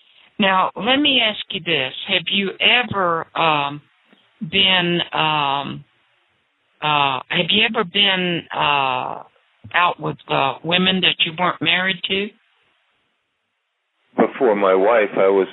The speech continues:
Speaker 2: faithful, uh, to my wife. Uh, she was an earth angel to me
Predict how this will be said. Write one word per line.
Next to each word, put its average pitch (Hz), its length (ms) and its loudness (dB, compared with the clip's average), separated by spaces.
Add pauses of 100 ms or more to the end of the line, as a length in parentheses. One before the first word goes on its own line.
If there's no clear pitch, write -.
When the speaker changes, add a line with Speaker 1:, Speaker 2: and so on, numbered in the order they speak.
Speaker 2:
faithful, 95 680 2
uh, 87 120 0 (100)
to 107 60 -4
my 92 200 4
wife. 92 360 2 (100)
Uh, 90 160 4 (580)
she 104 60 2
was 95 200 2
an 92 80 0
earth 90 260 2
angel 92 420 2
to 87 80 2
me 87 200 0